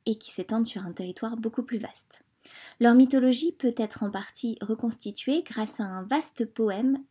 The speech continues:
des Finnois de l'Est qui a été formé et traduit au dix-neuvième siècle, euh, et qui s'appelle le Kalevala.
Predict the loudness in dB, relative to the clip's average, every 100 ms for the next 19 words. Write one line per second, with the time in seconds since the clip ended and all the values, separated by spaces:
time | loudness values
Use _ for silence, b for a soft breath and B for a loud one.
0 | -2 -2 0 4 6 6 2 0 -4 -8
1 | -12 -14 -16 B B B B -8 0 2
2 | 2 -2 0 0 0 -4 -2 2 2 0
3 | -2 -6 -8 -8 -8 -6 -6 -6 -6 -6
4 | 2 4 4 0 -8 -10 -10 -10 -10 -14
5 | _ B B -20 B B B B -4 -2
6 | -2 -6 -4 -2 -2 -2 -6 -2 0 0
7 | 0 -6 -8 -8 -4 0 2 2 -2